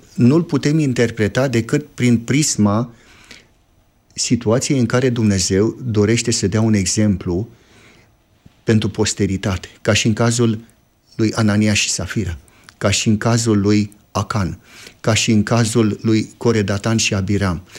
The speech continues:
Au fost ocazii de, uh, deosebit de aspră pedeapsă, să spunem, din punctul nostru de vedere, pentru niște păcate nu foarte mari, iată că a fost luată chiar, uh, măsura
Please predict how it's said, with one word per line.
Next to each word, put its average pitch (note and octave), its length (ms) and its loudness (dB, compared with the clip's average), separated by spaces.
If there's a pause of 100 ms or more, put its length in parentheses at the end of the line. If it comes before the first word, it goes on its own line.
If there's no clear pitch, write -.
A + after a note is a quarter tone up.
(200)
Au G#2 140 0
fost - 380 -2 (100)
ocazii C3 600 0
de, A2 520 0 (560)
uh, G#2+ 640 0 (300)
deosebit B2+ 760 2
de A#2+ 120 0
aspră A2+ 460 -2
pedeapsă, G2 600 -2
să - 140 -6
spunem, A2+ 380 2
din G2 180 0
punctul A#2+ 340 0
nostru A#2+ 320 0
de G#2 120 2
vedere, F#2 500 -2 (480)
pentru D#3 280 0
niște D#3 260 2
păcate D#3+ 440 -2
nu F3 140 2
foarte F3+ 420 -2
mari, C#3+ 360 2 (360)
iată E3 360 0
că E3 440 0
a B2+ 60 -4
fost F#3 320 0
luată D#3 300 0
chiar, E3 260 0
uh, B2+ 380 -2
măsura C3+ 600 0